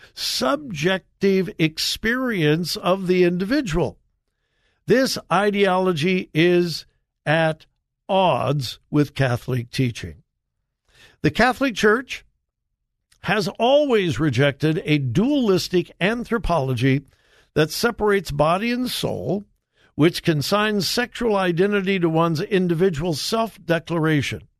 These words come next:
The new admissions policy at Saint Mary's College erroneously suggests that woman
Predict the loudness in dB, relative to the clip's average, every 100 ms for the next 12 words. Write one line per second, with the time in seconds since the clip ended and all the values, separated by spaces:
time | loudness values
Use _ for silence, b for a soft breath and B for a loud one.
0 | _ b b b b 0 4 6 4 2
1 | 0 -2 2 2 2 -4 -2 2 2 2
2 | 0 0 -2 -2 -2 -2 -2 -2 0 0
3 | 0 -2 -2 2 2 0 -4 -12 b b
4 | 0 2 2 2 2 2 2 2 0 -2
5 | 0 0 0 -2 -4 -6 -6 -4 -4 -6
6 | -10 _ _ _ _ 0 0 -2 2 4
7 | 4 2 0 -4 -8